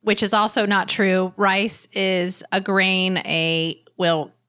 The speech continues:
turn into sugar in your dog's body just like it does for us. So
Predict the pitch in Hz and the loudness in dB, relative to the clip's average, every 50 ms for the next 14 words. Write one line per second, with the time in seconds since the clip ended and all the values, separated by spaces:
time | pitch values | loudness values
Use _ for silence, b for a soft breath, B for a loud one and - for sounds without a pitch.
0 | _ _ _ _ _ - - 240 233 233 220 214 - - 208 202 202 202 214 - | _ _ _ _ _ 0 2 4 4 4 4 2 2 0 0 0 0 -2 -4 -6
1 | - - 220 202 196 190 190 185 - - 220 208 196 202 190 185 185 180 180 175 | -4 -2 0 0 2 0 0 -2 0 0 0 0 2 2 2 4 4 4 2 2
2 | - - 196 196 196 196 185 180 208 185 180 180 185 - - - 196 180 185 190 | 0 0 0 0 2 0 0 2 2 2 2 2 0 -4 -4 0 2 2 2 0
3 | 190 196 196 190 - 214 202 196 196 190 185 190 185 185 185 - - - 175 - | -2 -4 -4 -4 -2 -2 -2 -2 -2 -4 0 0 0 0 0 -2 -4 -4 -4 -2
4 | - 160 165 185 277 330 - - - - - 220 202 196 185 180 185 - | 0 0 0 2 0 0 -4 -8 -10 -2 0 2 2 4 4 2 2 0